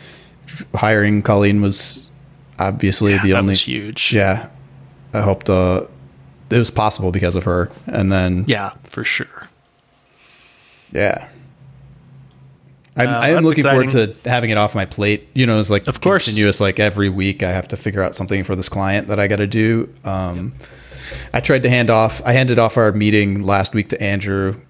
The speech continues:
Speaker 2: Mm-hmm.
Speaker 1: since we had just done the bullet train integration. I was like, "I mean, that's our update. So could you just show him, like, the bullet train integration?" And then just didn't go. I'm trying to, like, step away.
Speaker 2: Yeah.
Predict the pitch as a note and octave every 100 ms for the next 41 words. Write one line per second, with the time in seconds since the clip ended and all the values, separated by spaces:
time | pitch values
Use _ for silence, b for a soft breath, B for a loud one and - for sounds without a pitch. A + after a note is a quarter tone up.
0 | _ - C3 A#2 A#2 A#2 G#2+ A2 A2 G2+
1 | F#2 G2+ - A2+ A2+ A2+ A#2 A#2 B2+ A#2+
2 | G2+ A#2 F#2+ G#2+ A2 B2 - A2 A#2+ D3+
3 | D3 - A2 G2 G#2 G#2 - G2 G#2 A2
4 | G#2+ G#2 A2+ F#2 G2 A2 A2+ A2 G#2+ A2+
5 | A2+ - B2 G#2 F#2+ F#2 F#2 G2 F#2 F2+
6 | F2+ G2 - B B B A2+ A2+ B2 A#2
7 | G#2 G2 - - - _ - - - A2
8 | G2+ F#2+ F#2 F#2+ F#2 - - B B B
9 | B B B _ -